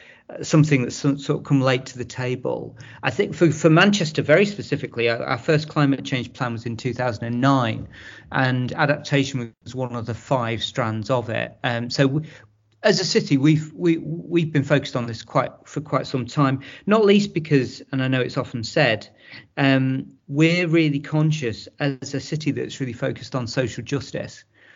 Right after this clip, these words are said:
that the impacts of climate change are f-, felt hardest by those who are least responsible for creating it. And so for, for a city that leans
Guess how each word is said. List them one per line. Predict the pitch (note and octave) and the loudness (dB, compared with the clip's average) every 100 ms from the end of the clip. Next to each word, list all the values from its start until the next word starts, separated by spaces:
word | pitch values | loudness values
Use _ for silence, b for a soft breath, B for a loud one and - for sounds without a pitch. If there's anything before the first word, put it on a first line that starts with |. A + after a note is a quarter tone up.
| b b | b b
that | - C3 C3+ | 2 2 4
the | C#3 | 6
impacts | D3 D3+ C3 C#3+ - | 6 4 -2 -4 -6
of | D3+ | -6
climate | C#3 C#3 C#3+ | -2 0 0
change | D3+ D3 D3+ | 0 0 -2
are | |
f-, | - B2+ - - | -6 -12 -14 -6
felt | D3+ C3+ | 0 0
hardest | C3 C#3 C#3+ D#3+ - | 2 2 2 2 -2
by | B2+ | -2
those | A#2+ C3 C3 | 0 0 0
who | C3+ | -2
are | B2 | -2
least | C3 - | -4 -4
responsible | C3 - C3 A#2 - C3 | -8 -4 -4 -4 -6 -6
for | - | -6
creating | A#2 B2+ B2 A#2+ D3 | -8 -4 -2 -2 0
it. | D3+ D#3 - B B B B B B | 2 0 -6 B B B B B B
And | C3+ C3 | 2 6
so | D#3 C#3+ C#3+ C#3+ C#3+ C#3+ D#3 - | 8 8 8 6 6 2 0 -8
for, | - E3 D3 C#3+ | -6 2 2 2
for | - D3 | 0 0
a | C#3+ - | 0 -2
city | D#3 - - D3+ | -4 -4 -2 0
that | D#3 | 2
leans | D3+ C#3 C3+ C3+ C3+ | 4 6 6 4 2